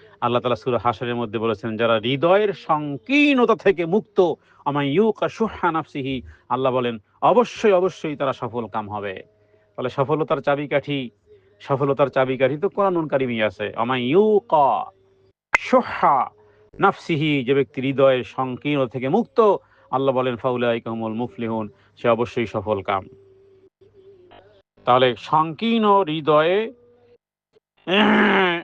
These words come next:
সংকীর্ণ হৃদয়ে সংকীর্ণ জিনিসই লাভ হবে। আর যদি প্রশস্ত হয়, হৃদয়টা যদি প্রশস্ত করেন সবার জন্য, তাহলে আল্লাহ,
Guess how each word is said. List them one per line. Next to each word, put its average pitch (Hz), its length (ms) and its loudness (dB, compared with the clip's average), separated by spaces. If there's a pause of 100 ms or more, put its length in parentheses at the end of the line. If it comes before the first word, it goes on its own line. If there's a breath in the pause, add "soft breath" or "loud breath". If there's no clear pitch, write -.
(100)
সংকীর্ণ 185 560 -2
হৃদয়ে 175 400 2
সংকীর্ণ 165 560 -6
জিনিসই 139 340 -6
লাভ 113 180 -2
হবে। 104 200 -6
আর 104 100 -8 (160)
যদি 120 240 -6 (380)
প্রশস্ত - 520 -2
হয়, 151 440 2 (440 soft breath)
হৃদয়টা 160 440 2
যদি 151 180 -6
প্রশস্ত 147 460 -6
করেন 147 300 0
সবার 139 360 0
জন্য, 123 260 -4
তাহলে 127 200 -2
আল্লাহ, 147 460 2